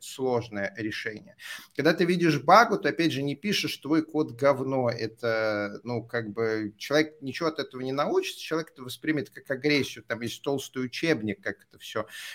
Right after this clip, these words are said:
коммуницировать. Ты пишешь, э, «Смотри, а что будет вот в такой ситуации?» То есть ты пишешь ситуацию, в которой этот баг проявится, и пишешь: «Вот что будет в такой ситуации?»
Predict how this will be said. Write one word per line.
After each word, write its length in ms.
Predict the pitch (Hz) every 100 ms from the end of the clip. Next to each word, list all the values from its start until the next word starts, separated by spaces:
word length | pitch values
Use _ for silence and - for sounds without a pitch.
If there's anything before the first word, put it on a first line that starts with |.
| -
коммуницировать. 800 | 131 135 139 135 - 127 120 120
Ты 80 | 151
пишешь, 580 | - 143 - 117 - -
э, 180 | 131 120
«Смотри, 380 | 139 147 147
а 140 | 127 120
что 260 | - 208
будет 400 | 180 147 151 131
вот 160 | 123 135
в 100 | -
такой 340 | 117 - 135
ситуации?» 840 | 123 - - 113 104 98 - - 113 -
То 60 |
есть 180 | 110 -
ты 220 | 120 107 - _ _ _ _ - - 127
пишешь 420 | 147 131 120 -
ситуацию, 680 | - 135 139 135 120 - 120
в 80 | 117
которой 380 | 127 123 120 110
этот 200 | - 113
баг 300 | 110 113 -
проявится, 680 | 139 160 254 240 175 - 135
и 20 |
пишешь: 300 | - 123 -
«Вот 120 | 117
что 180 | - 226
будет 220 | 202 123
в 80 | -
такой 340 | 117 117 117
ситуации?» 680 | 110 - - 104 98 -